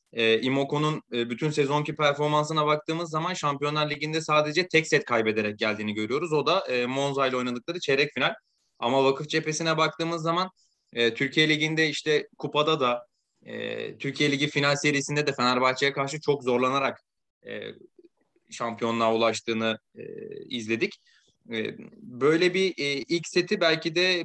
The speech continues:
birçoğumuz beklemiyorduk ama dediğin gibi basit hatalar çok belirleyici oldu. E, bir de tabii,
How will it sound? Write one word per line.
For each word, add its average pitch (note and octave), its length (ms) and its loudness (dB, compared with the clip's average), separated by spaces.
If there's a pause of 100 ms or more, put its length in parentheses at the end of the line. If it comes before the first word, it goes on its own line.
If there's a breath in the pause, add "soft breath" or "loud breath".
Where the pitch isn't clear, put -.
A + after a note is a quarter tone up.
birçoğumuz E3 480 0
beklemiyorduk E3 600 0
ama D#3+ 220 0
dediğin D#3 280 -2
gibi E3 220 -4
basit D3 280 -2
hatalar D#3+ 440 4
çok D#3+ 220 -2
belirleyici D3+ 520 -2
oldu. D#3 320 2 (360)
E, A#2 180 0
bir C3+ 100 0
de D3+ 120 4
tabii, D#3 360 2